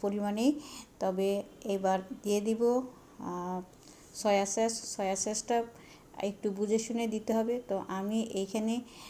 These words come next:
আহ, দুই চামচের মতো দিছি, আরও এক চামচ দিছি, তিন চামচ দিছি। আর এইখানে দিয়ে দিলাম এবার টমেটো সস। তো টমেটো সসটাও আমি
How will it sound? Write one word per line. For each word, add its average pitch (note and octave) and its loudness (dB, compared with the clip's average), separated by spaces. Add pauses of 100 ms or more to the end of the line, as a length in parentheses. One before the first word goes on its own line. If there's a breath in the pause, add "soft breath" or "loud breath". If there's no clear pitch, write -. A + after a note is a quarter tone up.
(160 loud breath)
আহ, F#3 0
দুই G#3 -2
চামচের G#3 -2
মতো G3+ -4
দিছি, A#3 -2
আরও G3+ 4
এক G3 2
চামচ G3+ 0
দিছি, G3 -4
তিন A3 -4
চামচ G3 -2
দিছি। G#3 0 (380 loud breath)
আর F#3 -2 (120)
এইখানে G3 -2
দিয়ে G3+ 0
দিলাম A3+ 0
এবার A#3 4 (300)
টমেটো F#3+ 0
সস। A#3 2 (640 loud breath)
তো G3 2
টমেটো G#3 0
সসটাও A#3 2
আমি G3 -2